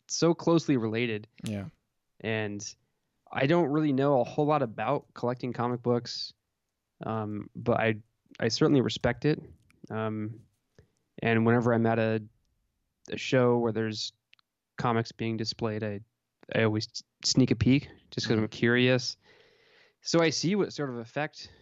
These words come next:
Speaker 1: that Stan Lee had on, on people. And whether, if it's just casual people that are going to see these incredible movies that are being made out of his stories, um, or if it's the more hardcore fans that are, you know,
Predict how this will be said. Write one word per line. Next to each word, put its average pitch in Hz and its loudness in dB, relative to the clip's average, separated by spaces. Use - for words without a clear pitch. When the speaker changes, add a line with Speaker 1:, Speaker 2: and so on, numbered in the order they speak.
Speaker 1:
that - -12
Stan 120 -6
Lee 117 -4
had 120 -4
on, 110 -4
on 107 -8
people. 117 -2
And 104 -4
whether, 120 4
if - -2
it's - -6
just 117 -6
casual 117 0
people 127 -2
that 113 0
are 123 -4
going 120 0
to 110 -4
see 120 -2
these 117 -2
incredible 113 0
movies 120 2
that 120 -2
are 110 0
being 107 -2
made 107 -2
out 104 0
of 101 -4
his 98 -4
stories, 110 -2
um, 101 -4
or 107 2
if 107 -2
it's - 2
the 117 -2
more 117 4
hardcore 117 0
fans 117 2
that 120 2
are, 110 2
you 107 -8
know, 104 -6